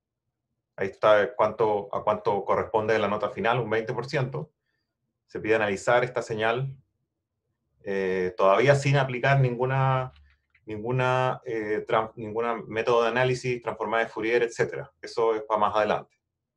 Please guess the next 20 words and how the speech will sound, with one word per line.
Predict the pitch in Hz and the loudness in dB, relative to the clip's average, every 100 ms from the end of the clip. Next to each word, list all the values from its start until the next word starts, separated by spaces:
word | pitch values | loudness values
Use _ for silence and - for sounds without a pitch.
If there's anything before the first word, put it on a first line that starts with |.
| _ _ _ _ _ - | _ _ _ _ _ -14
Aquí | 92 | -8
es | 101 | -6
simplemente | 127 107 107 110 - 110 107 - _ _ _ _ _ _ _ | -6 -2 -2 -2 2 2 2 -4 _ _ _ _ _ _ _
tomar | 101 104 | -2 0
el | 117 | 4
arreglo, | 120 131 131 123 | 4 6 6 4
manipularlo, | 110 90 95 123 127 117 110 107 - | 2 0 4 6 6 4 -2 -2 -10
ver | - 110 113 | -4 -2 0
cuál | 113 - | 0 -2
es | |
su | - 101 | -6 0
largo, | 117 120 110 98 104 107 _ _ _ _ _ _ | 4 4 2 -6 -12 -14 _ _ _ _ _ _
eh, | 95 92 90 87 87 85 85 _ _ _ _ _ | -10 -6 -6 -6 -6 -8 -12 _ _ _ _ _
cuánto | 117 113 113 | -2 0 -2
dura, | 95 143 117 98 131 _ _ _ _ _ _ _ _ _ _ _ - | 0 2 4 2 0 _ _ _ _ _ _ _ _ _ _ _ -4
cuánto | 107 101 | -2 -2
es | 113 | -4
su | 117 | -4
duración | 107 101 - 123 113 | 0 0 0 -2 -2
temporal, | 117 98 110 127 110 131 | -6 0 2 4 2 -8